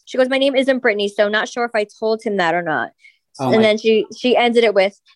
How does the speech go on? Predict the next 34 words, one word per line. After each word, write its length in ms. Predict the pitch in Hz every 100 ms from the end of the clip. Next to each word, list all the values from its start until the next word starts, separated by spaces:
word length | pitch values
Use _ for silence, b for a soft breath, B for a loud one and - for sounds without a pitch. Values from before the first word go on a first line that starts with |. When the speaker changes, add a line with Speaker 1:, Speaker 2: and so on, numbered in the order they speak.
| _
Speaker 1:
"Two 520 | - 339 311 302 302
quick 280 | 294 427 440
bites, 380 | 311 302 302 _
telling 320 | - 277 294
someone 320 | 294 277 254
a 60 | 226
different 320 | 214 214 220
name, 320 | 196 185 185
beach 320 | 208 339 349 -
bars, 420 | 254 247 240 240
Corona 500 | - 247 262 262 262
Light, 300 | 254 196 214 -
and 300 | 185 180 196
Crest." 800 | _ 156 165 170 175 170 165 -
Speaker 2:
Oh 120 | 180
my 180 | 170 151
God, 480 | 135 143 135 127 143
she 80 | 160
talks 220 | 175 156
just 180 | 165 170
like 240 | 160 156
us. 420 | 147 - 57 - -
Speaker 1:
Yeah, 300 | 269 269 233
so 160 | -
the 120 | 226 254
fact 280 | 254 262
that 80 | 285
you 100 | 285
guys 340 | 262 247 240 240
are, 120 | 226
like, 200 | 214 202
just 220 | 208 202
like 220 | 185 185
us, 180 | 208